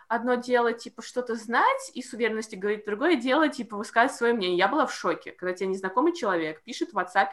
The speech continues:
лично, такой, типа, из серии: "Че ты тут высказываешь свое мнение?" Я, я бу-, была в шоке, меня это выбесило.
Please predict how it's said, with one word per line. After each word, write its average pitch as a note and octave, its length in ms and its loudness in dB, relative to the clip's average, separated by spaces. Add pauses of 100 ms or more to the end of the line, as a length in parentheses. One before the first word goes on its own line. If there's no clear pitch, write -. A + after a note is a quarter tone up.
лично, E3+ 400 -8
такой, E3+ 280 -4
типа, F3 380 -6 (160)
из G3+ 140 -12
серии: F#3+ 220 0
"Че G#3 140 -4
ты F#3+ 80 -10
тут F#3+ 180 -12
высказываешь G3+ 360 -2
свое G3 140 -4
мнение?" D4+ 240 2
Я, A3+ 240 4
я F#3+ 120 2
бу-, F3+ 280 -6
была F3 260 0
в - 220 -16
шоке, - 480 -2 (260)
меня F#3+ 140 -2
это G3 160 -4
выбесило. F3+ 600 -8